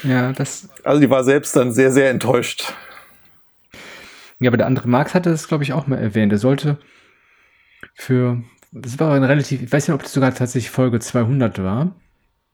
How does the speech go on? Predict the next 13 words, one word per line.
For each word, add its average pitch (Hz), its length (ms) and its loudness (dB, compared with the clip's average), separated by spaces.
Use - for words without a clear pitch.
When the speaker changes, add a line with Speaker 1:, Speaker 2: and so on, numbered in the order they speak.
Speaker 1:
Das - 120 -12
war 135 60 2
auch 123 100 -2
eine 113 140 0
relativ 117 500 -2
neuere 131 640 0
Folge. 139 540 -2
Und 123 80 0
da 120 60 4
sollte 139 220 2
ja 131 100 0
auch 120 200 -4
irgendwie 101 460 -4